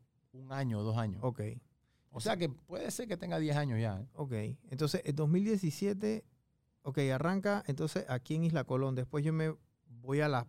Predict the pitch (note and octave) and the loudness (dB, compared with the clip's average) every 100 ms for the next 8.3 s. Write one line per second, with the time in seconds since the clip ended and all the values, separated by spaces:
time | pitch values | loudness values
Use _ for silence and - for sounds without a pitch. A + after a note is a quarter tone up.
0 | - - A#2+ C#3 D3 B2 D#3 B2+ A#2 B2 | -8 -4 0 2 4 4 2 0 0 2
1 | C#3 C3+ A#2+ A#2 B2+ C#3+ - - E3 B2+ | 2 2 0 2 0 0 -4 -2 2 2
2 | - A2+ A2 A2 C3+ B2+ C3 D3 G#3+ - | 0 0 2 2 0 -2 0 0 -2 -10
3 | _ _ _ _ _ _ C3 B2 C3 D3+ | _ _ _ _ _ _ -2 2 6 6
4 | B2+ A#2+ C3 C#3 C#3+ C#3+ D3+ - _ _ | 8 8 8 8 8 6 4 -2 _ _
5 | _ - D3 D#3 C3+ A#2+ E3+ B2+ A#2 A#2 | _ -2 2 4 6 6 6 4 4 2
6 | C3+ A#2 A#2 B2+ D3+ B2+ C3+ C#3+ D#3+ D#3 | 2 2 2 2 2 4 4 6 6 6
7 | C#3 D3+ D#3+ D#3 C3+ A2+ G2+ G#2 - G2+ | 6 6 6 6 4 2 -2 -6 -10 -12
8 | G2+ G2+ | -8 -8